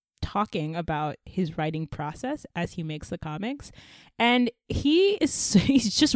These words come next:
really interesting. Like, he, he'll be like, "Well, I use this to signify this, and then I use this because I wanted to play with the panels." And then sometimes he's like, "Honestly, I just had, I just wanted to have a little fun. Like, I just wanted to draw this like this." And he has this whole one where, how, like, Calvin is a detective, and,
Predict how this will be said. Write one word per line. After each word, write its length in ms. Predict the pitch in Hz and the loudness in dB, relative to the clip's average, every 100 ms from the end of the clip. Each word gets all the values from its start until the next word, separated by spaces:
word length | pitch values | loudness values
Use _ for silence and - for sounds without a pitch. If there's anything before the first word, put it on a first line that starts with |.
| 180 | 2
really 280 | 175 262 285 - | 4 4 4 4
interesting. 640 | 233 - 339 - - 139 | 0 2 0 0 -6 -6
Like, 180 | 151 190 - - - | -2 -2 -4 -20 -6
he, 220 | - 262 240 | 4 4 4
he'll 240 | 214 233 | 4 4
be 120 | 226 | 6
like, 220 | 214 190 | 4 4
"Well, 180 | 190 214 | 4 4
I 100 | 202 | 4
use 280 | 214 233 196 | 6 6 4
this 300 | - 185 - | 2 -2 -2
to 120 | - | -4
signify 500 | 196 196 185 175 175 | -2 -2 -2 -2 -2
this, 340 | 208 349 330 - | 2 2 2 2
and 140 | 226 | 2
then 100 | 202 | 2
I 60 | 180 | 0
use 240 | 180 170 | 0 -2
this 220 | - 240 | 0 0
because 340 | - 214 196 185 | 0 -4 0 0
I 60 | |
wanted 260 | 170 175 175 | 0 -2 -6
to 80 | 165 | -8
play 240 | - 180 | -4 -2
with 120 | 170 | 0
the 100 | - | -2
panels." 600 | - - 294 277 277 277 - - - | -6 -2 0 4 4 4 0 -12 -2
And 80 | 269 | 4
then 80 | 294 | 6
sometimes 300 | 392 403 359 | 8 8 8
he's 140 | 311 | 6
like, 120 | - 247 | 6 4
"Honestly, 300 | 349 480 508 | 4 4 4
I 60 | 466 | 6
just 140 | 466 | 6
had, 140 | 453 440 - | 4 0 0
I 80 | 349 | 0
just 120 | - | 0
wanted 120 | 508 | 0
to 60 | 508 | 2
have 80 | 453 | 2
a 40 | |
little 160 | 349 214 | 6 6
fun. 380 | - 208 202 165 | 4 0 -2 -2
Like, 100 | 185 | -2
I 40 | |
just 120 | 240 311 | 4 8
wanted 220 | 320 277 | 8 6
to 80 | 208 | 2
draw 300 | 185 185 202 | 4 4 4
this 240 | 196 - | 2 0
like 220 | 175 190 | -2 -2
this." 300 | 165 190 254 | -4 -2 -2
And 140 | 165 - - - | -6 -8 -18 2
he 80 | 294 | 4
has 160 | 294 | 6
this 120 | 269 | 4
whole 440 | - 202 226 233 214 | 4 6 8 8 6
one 400 | 196 196 196 196 | 4 4 4 4
where, 140 | 185 - | 2 0
how, 300 | - 180 - | -2 -2 0
like, 240 | 190 175 | 0 0
Calvin 380 | - 175 170 190 | -2 0 2 2
is 100 | 175 | 2
a 80 | 165 | 0
detective, 800 | 165 - 180 - 190 165 170 165 | 0 -2 -6 -4 -2 0 0 -2
and, 160 | 147 | -4